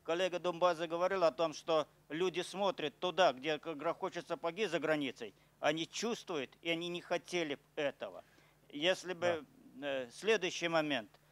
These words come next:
Speaker 1: Э, действительно, сегодня наши люди показали настоящую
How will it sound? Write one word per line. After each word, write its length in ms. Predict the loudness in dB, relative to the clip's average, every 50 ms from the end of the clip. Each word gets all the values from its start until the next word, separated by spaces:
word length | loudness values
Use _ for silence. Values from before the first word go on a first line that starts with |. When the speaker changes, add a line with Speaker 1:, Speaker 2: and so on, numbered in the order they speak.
| _ _ -16 -4 0
Speaker 1:
Э, 280 | 2 4 4 2 0 -4 _ _ -18 -8
действительно, 800 | -6 -6 -6 -6 -8 -8 -4 -2 -2 -2 -2 -4 -4 -4 -4 -6 -8 _ _ _ _ _ _ _ -6 -4
сегодня 540 | 0 0 0 0 0 0 2 2 2 2 0 _ _ _ -10
наши 400 | -2 2 4 4 4 2 -2 -4
люди 420 | -2 -2 -2 0 0 0 0 0 -2 _ _ _ _ _ _ _ _ _ _ _ 2
показали 600 | 2 4 6 4 2 4 6 8 8 8 8 6
настоящую 920 | 2 0 -2 -4 -2 -2 -2 2 2 2 0 0 -2 -6 -6 -4 -4 -4